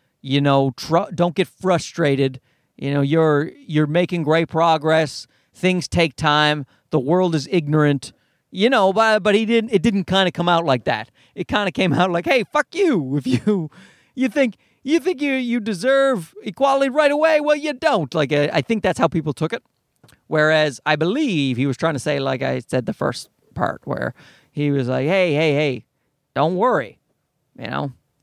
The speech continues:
But it came across as a little bit, uh, shitty. And then he was talking about how he hates his wife's gay friend. Um, and that kinda also came across a little shitty. And that's, I think that's why people are saying it's dated.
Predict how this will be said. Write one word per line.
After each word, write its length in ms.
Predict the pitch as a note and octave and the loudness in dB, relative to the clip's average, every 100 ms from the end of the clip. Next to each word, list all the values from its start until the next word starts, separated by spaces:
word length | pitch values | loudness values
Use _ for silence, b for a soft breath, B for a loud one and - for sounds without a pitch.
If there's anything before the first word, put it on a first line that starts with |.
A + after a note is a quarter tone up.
| - | -2
But 160 | D4 | 0
it 140 | D#4+ - | 0 0
came 240 | D4+ F4 | 0 0
across 760 | D#4+ - A#3+ A#3 A3+ - - - _ _ _ _ _ - | -4 0 4 4 2 -4 -14 -18 _ _ _ _ _ -10
as 260 | F3 A#3+ A#3+ | -4 -2 0
a 140 | B3 | 0
little 380 | A#3+ B3+ B3 A#3 | 0 0 0 0
bit, 240 | A#3+ A#3 _ | 0 -2 _
uh, 360 | A3+ G#3+ G#3+ G#3 | 0 2 2 0
shitty. 300 | - F#3 C3 _ _ _ - | -2 -4 -4 _ _ _ -6
And 180 | G3 G#3 | -2 0
then 120 | G3+ | 0
he 80 | G3+ | 0
was 100 | F3+ | 0
talking 280 | F#3+ E3+ E3+ | 0 0 0
about 260 | E3+ D#3+ | 2 2
how 100 | D#3+ | 2
he 120 | E3 C3+ | 0 0
hates 360 | D3+ D#3 - | 0 -2 -6
his 320 | D#3 C3+ A2+ | -6 -6 -8
wife's 340 | C3 C#3 C#3 - | 0 2 2 0
gay 200 | C3+ C3+ | 0 0
friend. 480 | - B2+ C3 C3 B2+ _ _ _ _ - | 0 0 0 -2 -6 _ _ _ _ -14
Um, 500 | B2+ A#2+ A#2+ A#2+ A2 - _ _ _ _ | -8 -4 -4 -6 -12 -18 _ _ _ _
and 140 | G#3+ | -2
that 180 | A#3 A3 | 0 0
kinda 260 | A3+ G#3+ A3 | 0 0 2
also 300 | G3+ - G#3 | 0 0 -2
came 200 | G3 G3 | -2 -2
across 300 | F#3 F#3+ F3+ | -2 -2 -2
a 40 | |
little 180 | F#3+ F3 | -4 -4
shitty. 260 | - F#3 F3+ | -2 0 2
And 80 | |
that's, 180 | G#3+ A#3 | 2 0
I 120 | - E3 | 0 -2
think 200 | G3 F3+ | 0 0
that's 180 | F#3 | 2
why 120 | F3+ F#3 | 2 0
people 240 | D#3+ D3 | -2 -2
are 60 | C3 | -2
saying 260 | C#3+ C3 | -2 -2
it's 140 | B2 A2+ | -4 -4
dated. 480 | F3+ C3+ - - | -4 -4 -6 -14